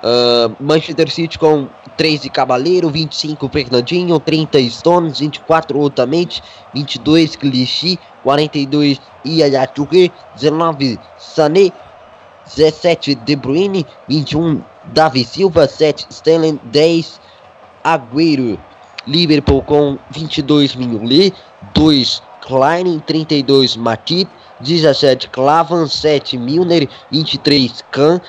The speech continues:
cinco Wijnaldum, vinte Lalana, dezenove Mané, onze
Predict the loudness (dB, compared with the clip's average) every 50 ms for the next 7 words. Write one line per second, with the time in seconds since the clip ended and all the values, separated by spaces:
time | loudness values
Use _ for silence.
0 | -16 -18 -14 -12 -6 -4 -4 -4 -4 -4 -6 -8 -4 -4 -4 -2 0 0 2 4
1 | 4 2 2 0 -4 -4 -6 -10 -16 -20 -16 -6 -2 -2 -2 -2 -4 -6 -8 -4
2 | -2 0 0 0 0 2 2 2 2 2 2 0 0 -2 -10 -20 -20 -6 -2 -2
3 | 0 0 0 -2 -2 -2 -4 -4 -4 -2 -2 -2 -2 0 0 2 2 0 -2 -8
4 | -18 -20 -20 -20 -20 -20 -20 -20 -20 -20 -20 -20 -6 -2 0 2 2 2 0 0
5 | 0 -2 -2 -4